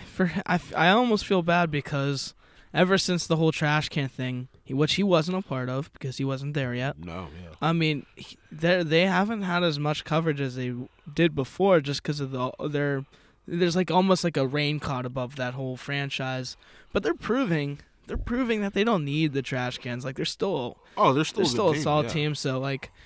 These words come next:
Speaker 1: yeah, I mean, there, there's never talk about Alvarez,
Speaker 2: Yeah.
Speaker 1: and, uh, I think there should be. Okay, and
Speaker 2: Yeah,
Speaker 1: I,
Speaker 2: no, he
Speaker 1: he's,
Speaker 2: doesn't.
Speaker 1: he's my clear-cut pick.
Speaker 2: No,
Speaker 1: I
Speaker 2: he
Speaker 1: mean,
Speaker 2: doesn't
Speaker 1: J-,
Speaker 2: get, yeah.
Speaker 1: J D's great, too,
Speaker 2: Yeah,
Speaker 1: though.
Speaker 2: three forty-five for gosh sakes. But no, Yordan Alvarez, to me, doesn't get the respect, I think,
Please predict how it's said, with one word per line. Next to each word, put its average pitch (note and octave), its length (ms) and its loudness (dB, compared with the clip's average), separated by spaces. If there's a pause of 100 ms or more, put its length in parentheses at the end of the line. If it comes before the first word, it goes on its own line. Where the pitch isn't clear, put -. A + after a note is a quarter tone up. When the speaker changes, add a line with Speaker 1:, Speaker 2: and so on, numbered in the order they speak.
(220)
Speaker 1:
yeah, A#3+ 260 -2
I D#3 80 2
mean, E3+ 480 0
there, G3 360 0 (100)
there's E3+ 300 -2
never F#3+ 240 4
talk D#3+ 320 0
about C#3 220 -2
Alvarez, B2+ 720 -2
Speaker 2:
Yeah. B2 80 -8
Speaker 1:
and, A#2+ 220 -6
uh, A2+ 320 -4 (500)
I E3+ 80 6
think A3 180 2
there C#3+ 100 0
should D3 280 2
be. B2+ 260 -4 (320)
Okay, C3+ 180 -4
and C#3 100 -2
Speaker 2:
Yeah, C#3 60 4
Speaker 1:
I, D3+ 60 0
Speaker 2:
no, D3+ 80 -2
he D#3 100 4
Speaker 1:
he's, F3+ 80 6
Speaker 2:
doesn't. C#3+ 180 0
Speaker 1:
he's E3 160 2
my D3 120 -2
clear-cut C3 520 -4
pick. C3 320 -6
Speaker 2:
No, G3 80 -6
Speaker 1:
I G3+ 60 -2
Speaker 2:
he G#3 40 0
Speaker 1:
mean, G3+ 120 4
Speaker 2:
doesn't D3+ 140 0
Speaker 1:
J-, D#3 200 2
Speaker 2:
get, C3 100 -8
yeah. - 80 -18
Speaker 1:
J D#3 200 0
D's C3 260 -4
great, A#2 320 -8
too, B2+ 180 -10
Speaker 2:
Yeah, D3 120 -6
Speaker 1:
though. A#2 60 -10
Speaker 2:
three B2 120 -8
forty-five G2+ 480 -10
for - 100 -20
gosh - 240 -16
sakes. D#2 180 -14
But A#2 120 -10
no, B2+ 200 -2 (340)
Yordan G3 320 6
Alvarez, C3+ 500 0
to A2 100 -12
me, A#2+ 120 -6
doesn't A2 220 -6
get - 140 -10
the G#2 60 -16
respect, - 680 -12 (100)
I F#2 80 -12
think, F#2 440 -12